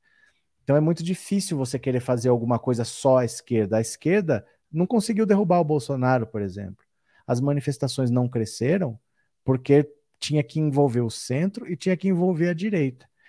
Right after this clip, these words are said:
Enquanto foi só a esquerda na Paulista, não tem gente suficiente pra fa-, fazer um movimento grande. A esquerda não é tão grande quanto a gente pensa, viu? Gente, o pessoal é um partido minúsculo, é um partido que cabe dentro de uma Kombi.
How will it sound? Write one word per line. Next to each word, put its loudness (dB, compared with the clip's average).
Enquanto 0
foi 2
só 0
a 4
esquerda 0
na 0
Paulista, -2
não -2
tem -2
gente -4
suficiente -8
pra -10
fa-, -10
fazer -4
um -2
movimento -4
grande. -6
A -6
esquerda -4
não 0
é 0
tão -4
grande 0
quanto -8
a -8
gente -10
pensa, -10
viu? -6
Gente, -2
o -4
pessoal -2
é -10
um -8
partido -2
minúsculo, 0
é -2
um -2
partido 0
que -4
cabe 0
dentro -4
de -6
uma -2
Kombi. -2